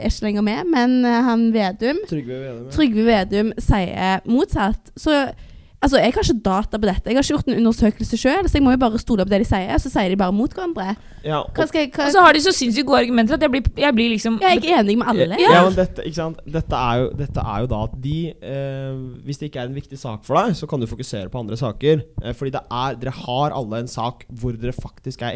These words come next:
Speaker 2: enige med det ene partiet eller det andre, selv med argumentene. Og i tillegg til det, så er det sånn at, mm, eh, når du sier at, eh, jeg, eh, jeg vet ikke, altså, jeg burde ikke stemme, for jeg er uviten. Tenk på hvor mange som er mer uviten enn deg som stemmer.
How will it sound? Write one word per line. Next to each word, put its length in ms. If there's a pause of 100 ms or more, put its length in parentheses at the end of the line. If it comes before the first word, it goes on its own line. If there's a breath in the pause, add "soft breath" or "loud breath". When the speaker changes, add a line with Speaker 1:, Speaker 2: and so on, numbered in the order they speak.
Speaker 2:
enige 140
med 100
det 140
ene 120
partiet 300
eller 120
det 100
andre, 280 (340 soft breath)
selv 360
med 120
argumentene. 600 (300 soft breath)
Og 80
i 40
tillegg 580 (260 soft breath)
til 240
det, 280 (260)
så 260
er 120
det 100
sånn 160
at, 180 (120)
mm, 160 (200)
eh, 260
når 200
du 60
sier 200
at, 200
eh, 160
jeg, 400 (120)
eh, 240
jeg 220
vet 180
ikke, 160
altså, 160
jeg 180
burde 140
ikke 80
stemme, 200
for 80
jeg 100
er 100
uviten. 340 (240)
Tenk 520
på 100
hvor 160
mange 380 (120)
som 180
er 60
mer 440
uviten 380
enn 100
deg 300 (180)
som 420
stemmer. 440